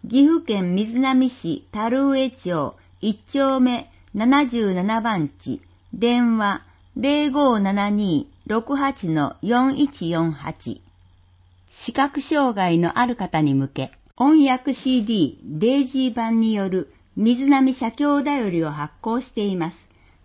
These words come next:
ご希望の方はご連絡ください。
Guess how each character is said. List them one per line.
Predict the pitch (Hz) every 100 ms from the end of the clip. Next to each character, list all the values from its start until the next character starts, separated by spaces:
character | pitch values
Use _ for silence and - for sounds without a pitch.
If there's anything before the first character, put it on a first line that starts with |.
| -
ご | 214
希 | 233 285
望 | 277 269
の | 254 247
方 | 233 214
は | 190 - -
ご | 151 208
連 | 254 254
絡 | 240 240 226
く | 214
だ | 196
さ | 196 175
い。 | 143